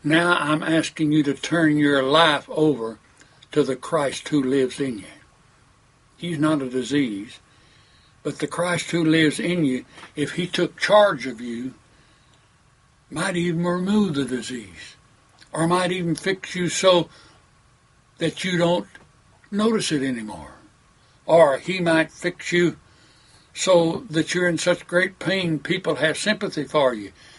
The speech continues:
and you can say, "No, it's Christ you need, and it's Christ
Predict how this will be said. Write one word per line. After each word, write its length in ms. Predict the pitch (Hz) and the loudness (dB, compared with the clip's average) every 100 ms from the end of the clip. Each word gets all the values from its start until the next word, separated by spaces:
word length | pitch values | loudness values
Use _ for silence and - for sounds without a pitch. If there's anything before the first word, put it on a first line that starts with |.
| - | -12
and 180 | 135 147 | -4 2
you 120 | 160 | 2
can 180 | 151 139 | 2 -2
say, 260 | - 156 143 | 0 2 2
"No, 360 | 143 156 156 - - - _ | 2 2 0 -6 -20 -20 _
it's 220 | - 143 - | -6 -6 -6
Christ 640 | - 160 135 - - - _ - - _ | -6 -6 -4 -6 -8 -14 _ -20 -20 _
you 220 | 135 135 123 | -8 -6 -4
need, 340 | 113 82 76 - _ _ _ _ _ _ | -8 -14 -18 -20 _ _ _ _ _ _
and 160 | 143 147 | -4 -4
it's 160 | - | -4
Christ 600 | - - 143 139 - - | -12 -6 -4 -2 -4 -12